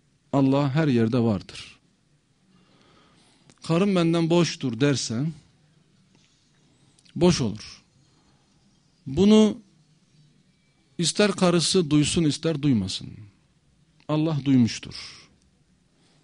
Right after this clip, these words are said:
Karısının duymasının ne önemi var ki? Boşama yetkisi erkekte.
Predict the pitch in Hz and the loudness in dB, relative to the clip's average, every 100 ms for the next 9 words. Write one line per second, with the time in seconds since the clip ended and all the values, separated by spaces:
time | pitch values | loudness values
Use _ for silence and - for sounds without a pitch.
0 | _ _ - 175 208 202 226 233 202 175 | _ _ -4 0 0 2 2 4 2 2
1 | 151 151 135 107 143 226 175 135 123 190 | 2 2 2 2 0 0 2 2 2 -2
2 | - - _ _ - _ _ _ _ _ | -8 -18 _ _ -20 _ _ _ _ _
3 | _ _ _ _ _ _ _ _ _ _ | _ _ _ _ _ _ _ _ _ _
4 | _ _ _ _ _ - - - 135 156 | _ _ _ _ _ -20 -20 -8 0 2
5 | 190 190 214 185 151 175 196 165 - 156 | 4 6 6 4 2 0 0 -2 0 -2
6 | - 147 147 | 0 -2 -2